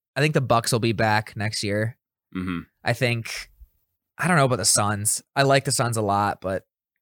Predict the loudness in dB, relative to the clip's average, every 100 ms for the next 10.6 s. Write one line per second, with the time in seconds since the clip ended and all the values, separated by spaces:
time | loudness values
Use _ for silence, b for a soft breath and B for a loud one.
0 | -4 -2 0 0 2 2 0 -2 -4 -4
1 | -2 0 0 -2 -4 _ _ _ _ 2
2 | 2 4 0 -4 0 2 4 4 4 2
3 | 2 -2 -2 0 0 -2 -4 -4 -6 -4
4 | -6 -8 -6 -2 -2 -2 -8 -12 -12 -4
5 | -2 0 -2 -2 -4 -8 -8 -8 -8 -10
6 | -10 -10 -4 2 2 2 -2 -2 0 -2
7 | -2 -2 -2 -6 -8 -8 -10 -14 -10 -10
8 | -10 -16 -16 -14 -14 -16 -16 _ _ _
9 | -2 2 2 2 2 2 0 -4 _ _
10 | _ _ _ _ -2